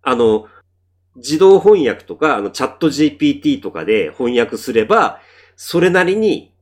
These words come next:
正しい理解ができると思いますので、何語でもいいです。ぜひ教えてください。とても興味があります。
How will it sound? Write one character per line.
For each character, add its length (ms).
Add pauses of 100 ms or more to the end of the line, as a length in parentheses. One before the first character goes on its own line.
正 300
し 180
い 60
理 100
解 240
が 100
で 140
き 100
る 140
と 220
思 180
い 80
ま 140
す 180
の 80
で、 240 (300)
何 320
語 120
で 120
も 160
い 140
い 40
で 120
す。 280 (1900)
ぜ 160
ひ 60
教 120 (140)
え 100
て 100
く 120
だ 100
さ 160
い。 80 (560)
と 140
て 100
も 160
興 240
味 140
が 100
あ 60
り 100
ま 100
す。 320